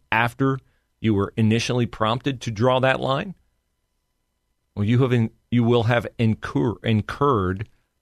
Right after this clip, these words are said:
whatever that additional timeline is of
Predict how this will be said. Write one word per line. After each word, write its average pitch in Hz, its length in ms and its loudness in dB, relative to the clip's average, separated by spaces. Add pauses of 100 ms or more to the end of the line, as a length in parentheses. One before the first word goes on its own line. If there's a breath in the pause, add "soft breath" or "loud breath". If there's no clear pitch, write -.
(720)
whatever 127 320 2
that 139 160 4
additional 117 500 0
timeline 110 600 0
is 95 440 -4 (2250)
of 92 160 -6